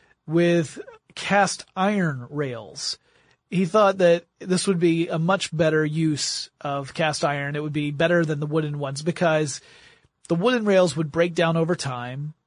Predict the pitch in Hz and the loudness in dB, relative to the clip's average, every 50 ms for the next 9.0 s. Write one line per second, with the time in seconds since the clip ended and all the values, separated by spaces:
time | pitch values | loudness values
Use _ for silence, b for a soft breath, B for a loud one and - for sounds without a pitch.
0 | _ 165 165 - 175 170 175 196 - - 185 165 151 139 156 147 - - _ _ | _ -2 0 2 4 4 6 4 4 4 2 0 2 0 -4 -6 -6 -8 _ _
1 | _ _ _ - _ - 160 151 147 151 165 175 151 139 - - - - - - | _ _ _ -12 _ -6 -4 0 2 2 4 4 2 0 -2 -4 -6 -6 -6 -8
2 | - - _ - 160 160 143 165 156 160 147 139 - 156 151 143 143 143 - - | -10 -14 _ -10 -8 -6 -4 -2 -2 -2 -4 -2 -2 -2 -2 -2 -2 -4 -4 -4
3 | 160 156 156 143 131 131 135 147 180 196 190 160 135 120 120 127 123 120 - - | -2 -2 -2 -2 -2 -2 0 4 4 4 4 2 -2 -4 -6 -6 -8 -8 -10 -6
4 | - 147 151 147 147 147 139 b b b b b b b b - - 214 220 190 | -6 -4 -4 -4 -4 -6 -8 b b b b b b b b -2 2 4 4 4
5 | - - - 196 175 185 190 185 180 170 165 165 165 160 165 160 160 151 156 - | 2 0 -2 0 0 2 2 0 0 -2 -2 -4 -2 0 0 0 0 0 -4 -10
6 | - - 180 160 156 151 156 151 - 175 151 147 160 170 185 190 208 214 220 220 | -14 -14 -6 -4 -2 0 0 -2 -2 -4 -2 0 2 2 4 4 4 4 6 4
7 | 214 - - _ - 190 170 165 156 175 170 175 170 175 170 165 156 160 - - | 2 0 -4 _ -4 -2 -2 0 2 2 2 2 2 0 0 0 0 -2 -4 -4
8 | - - 185 165 156 156 156 151 143 151 156 156 147 151 151 147 143 139 139 | -4 0 0 0 0 0 -4 -6 -4 -2 -2 -2 0 0 0 0 0 -2 -6